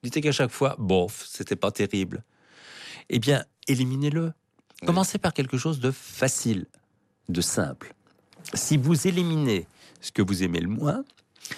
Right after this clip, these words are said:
Speaker 1: ou vous vous détestez un peu plus à chaque fois pour avoir plongé sur quelque chose qui n'en vaut pas la peine,
Speaker 2: Mhm.
Speaker 1: vous allez déjà avoir, un, une résolution que vous pourrez absolument
Speaker 2: Tenir.
Speaker 1: réussir et tenir.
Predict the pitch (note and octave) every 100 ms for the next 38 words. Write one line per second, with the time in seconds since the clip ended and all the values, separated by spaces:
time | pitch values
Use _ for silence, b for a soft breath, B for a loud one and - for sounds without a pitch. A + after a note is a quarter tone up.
0 | B - C3 C3+ B2+ A2+ B2 B2+ E3 -
1 | E3+ C3 G#2+ A2+ B2 A2+ A2+ - G#2 -
2 | A#2 F#2+ F#2+ _ _ _ _ _ - -
3 | G2+ F#2 - A2 G2+ G#2 F#2+ E2 D#2 -
4 | F2 E2+ D#2+ D#2 D2+ E2 D#2 - C#2+ C2+
5 | - - - F2 F#2+ C3 - - - B
6 | B B - - C3+ C#3+ D3+ F3+ D3 B2
7 | b b b - E3+ D3+ - - F#3+ C#3+
8 | B2 B2+ A2 - - F#3+ A3+ - F2+ F2+
9 | - - F#3+ A#2+ E2+ - _ _ _ _
10 | _ _ - C3+ - - F#3+ D#3+ G#2 E2
11 | D#2 A#2+ _ - A2 A#2+ A2 A2 E2 -
12 | - - A2 G2 D#2 C#2+